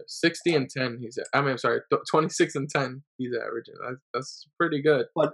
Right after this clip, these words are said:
Speaker 2: but Michael Jordan's thirty-seven points per game on forty-eight percent is nothing to sneeze at either.
Speaker 1: Yeah, and five, yeah, averaging five and five too. With two, yeah, th-, th-, and it's all over. The, like, like, it's an all around game too. Like,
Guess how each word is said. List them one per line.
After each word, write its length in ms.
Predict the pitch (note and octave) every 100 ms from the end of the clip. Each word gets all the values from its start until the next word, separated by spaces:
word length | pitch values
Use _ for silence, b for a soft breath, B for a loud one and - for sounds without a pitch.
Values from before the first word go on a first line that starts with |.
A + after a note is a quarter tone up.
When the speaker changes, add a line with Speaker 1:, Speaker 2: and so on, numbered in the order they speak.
| - D3+
Speaker 2:
but 180 | D3
Michael 240 | E3+ G3+ A3+
Jordan's 480 | G3 G3 F3+ D3+ -
thirty-seven 480 | F3 E3+ - D#3 D3+
points 240 | E3 D3+
per 80 | C#3
game 180 | C#3 B2+
on 140 | B2+ -
forty-eight 680 | D3 C#3 C3+ B2 - C#3 C#3
percent 360 | A#2+ - A2 -
is 200 | A2 -
nothing 360 | B2+ C3+ B2+ A#2+
to 40 |
sneeze 320 | A2+ B2+ A#2+ G#2+
at 120 | G2+
either. 260 | G#2+ G2 - _
Speaker 1:
Yeah, 200 | A2+ D2 - _ A2+
and 100 | -
five, 140 | B2 - A#2+
yeah, 80 | A2 E2+
averaging 240 | G#2+ A#2 - -
five 160 | -
and 80 | - -
five 200 | G#2 - -
too. 160 | - - -
With 100 | - -
two, 140 | C#3 -
yeah, 220 | C#3 A2 -
th-, 120 | C3
th-, 220 | C3+ E2+
and 140 | C#3 C3 -
it's 160 | C#3+ -
all 400 | D#3+ F3 C#3+ E3+
over. 280 | D3+ B2 B2+ C3+
The, 100 | C3+
like, 200 | C#3 - B -
like, 120 | D3
it's 120 | D3
an 100 | D3
all 240 | C3 D3 D3+
around 360 | C3+ C3+ B2 B2+
game 240 | B2+ A#2 -
too. 180 | C3 A#2+
Like, 220 | A#2 G2